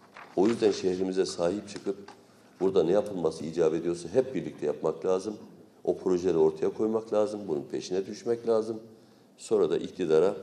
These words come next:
"Yardım et bize arkadaş," demek lazım. Böyle gelindiği zaman emin olun kapılar sonuna kadar açık. Bizler bunu yapmaya zaten hazırız.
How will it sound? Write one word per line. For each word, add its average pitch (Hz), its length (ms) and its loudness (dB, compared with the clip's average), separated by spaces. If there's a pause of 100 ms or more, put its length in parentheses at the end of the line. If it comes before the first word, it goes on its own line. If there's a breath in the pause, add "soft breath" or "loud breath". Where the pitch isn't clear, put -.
(360 loud breath)
"Yardım 80 300 4
et 71 180 2
bize 58 160 -8
arkadaş," 82 420 -6
demek - 360 -12
lazım. - 200 -18 (640)
Böyle 160 220 8
gelindiği 139 440 2
zaman 110 340 4
emin 123 220 2
olun 101 200 4
kapılar 117 400 2
sonuna 147 400 4
kadar 120 220 6
açık. - 260 2 (920)
Bizler 117 300 2
bunu 117 140 0
yapmaya 107 460 2
zaten 110 340 4
hazırız. 95 460 0